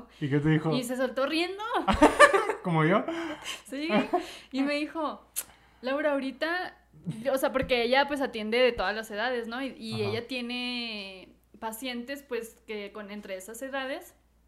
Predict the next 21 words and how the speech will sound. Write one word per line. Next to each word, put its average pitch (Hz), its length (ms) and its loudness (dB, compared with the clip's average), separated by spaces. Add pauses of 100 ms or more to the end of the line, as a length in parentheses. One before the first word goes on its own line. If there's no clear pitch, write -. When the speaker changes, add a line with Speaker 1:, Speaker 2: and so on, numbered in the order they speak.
(400)
Speaker 1:
de 220 160 -6
que 226 120 -4
de 220 120 -6
veintiséis 220 840 -6
a 226 300 -2
treinta 208 480 -8
y 190 100 -12
dos 202 240 -8
años, 247 500 -12
Speaker 2:
Ujú. 113 140 -12 (300)
Speaker 1:
y 220 120 -10
dice, 220 300 -6
"Y 233 580 -6
ahorita 233 600 -6
ellos 330 460 -2
son - 500 -8
los 269 180 -6
menos, 320 640 -8 (480)
eh, 208 560 -8
Speaker 2:
Indicados. 214 440 -6
Speaker 1:
indicados 240 760 -6